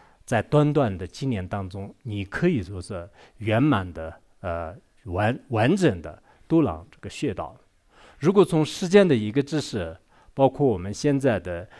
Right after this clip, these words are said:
一些M B当，啊，就授课的这种方法的话，也许从世间的角度来讲呢，世间的金钱也是费用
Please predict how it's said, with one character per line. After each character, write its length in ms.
一 120
些 220
M 220
B 200
当， 380
啊， 460
就 100
授 280
课 280
的 120
这 120
种 160
方 200
法 180
的 100
话， 240
也 120
许 160
从 200
世 240
间 160
的 100
角 220
度 140
来 140
讲 300
呢， 140
世 200
间 160
的 80
金 240
钱 260
也 160
是 180
费 200
用 200